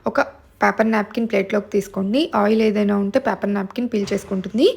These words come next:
Already మనం బ్రెడ్ని ముందుగానే కొంచెం రోస్ట్ చేసుకున్నాం కాబట్టి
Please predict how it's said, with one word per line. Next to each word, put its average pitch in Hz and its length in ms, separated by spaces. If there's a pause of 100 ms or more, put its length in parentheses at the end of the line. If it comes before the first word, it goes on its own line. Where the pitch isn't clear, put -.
(460)
Already 233 360
మనం 226 260
బ్రెడ్ని 202 360
ముందుగానే 214 500 (500)
కొంచెం 247 260 (100)
రోస్ట్ 214 280
చేసుకున్నాం 208 520
కాబట్టి 196 300